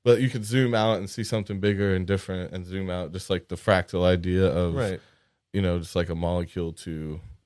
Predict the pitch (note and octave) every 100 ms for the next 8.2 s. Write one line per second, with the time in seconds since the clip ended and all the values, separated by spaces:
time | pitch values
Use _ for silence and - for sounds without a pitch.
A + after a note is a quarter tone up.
0 | _ - G#2 E2 - F#2+ F2+ D2 - -
1 | D2 A#1 - C#2 - - _ _ _ _
2 | - B2 G#2+ - _ _ _ _ _ _
3 | _ - A#2 B2 G#2+ A2 G#2+ C3 - D3
4 | D3 G#2 G#2 G2+ G#2 G#2 A#2 A#2 B2+ B2+
5 | A2 A#2+ C3+ C3+ E2+ E2+ F2 _ _ _
6 | _ - A2 G#2+ A#2+ A2 G#2+ A2+ G2+ -
7 | - A#2+ A#2 A2 G2+ F2+ A2+ A2 G#2+ F#2
8 | E2+